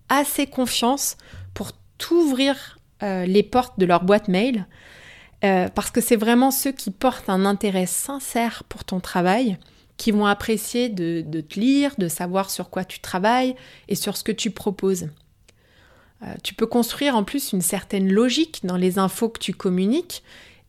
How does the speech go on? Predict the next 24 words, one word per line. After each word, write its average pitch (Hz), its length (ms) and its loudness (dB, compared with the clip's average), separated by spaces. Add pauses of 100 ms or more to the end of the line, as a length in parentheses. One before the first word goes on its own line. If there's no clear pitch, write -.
(140)
et 202 60 -6
la 202 100 4
personne 233 440 -2
qui 196 140 -8
va 170 140 -4
sincèrement 226 760 -2 (140)
s'intéresser 220 840 -2 (240)
à 233 100 4
ton 220 180 -4
contenu 226 540 -2 (120)
va 202 160 0
pouvoir 214 300 -2
accéder 226 640 -4
à 214 60 -8
toutes - 340 -8
ces 240 300 0
infos 226 340 -2
de 233 80 -2
manière 208 460 -2
complète 269 560 -4
via 208 180 0
ta 208 140 0
base 190 240 2
mail. 185 320 0